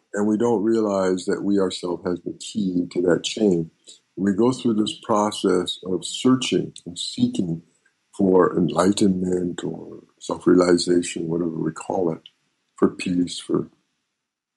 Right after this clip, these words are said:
liberation, for joy. And eventually we have some kind of realization or awakening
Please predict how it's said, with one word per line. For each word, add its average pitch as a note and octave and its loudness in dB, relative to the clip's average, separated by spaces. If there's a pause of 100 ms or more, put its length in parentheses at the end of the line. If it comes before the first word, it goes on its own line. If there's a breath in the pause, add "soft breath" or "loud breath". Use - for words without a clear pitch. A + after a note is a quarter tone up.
(120)
liberation, F#2 2
for F2+ -4
joy. F2 -4 (960)
And B2 2 (340)
eventually A2+ 2
we G2+ 0
have G2+ -2
some G2+ -6
kind F#2 -2
of E2+ -2
realization F2 -2
or E2+ -2
awakening F2+ 2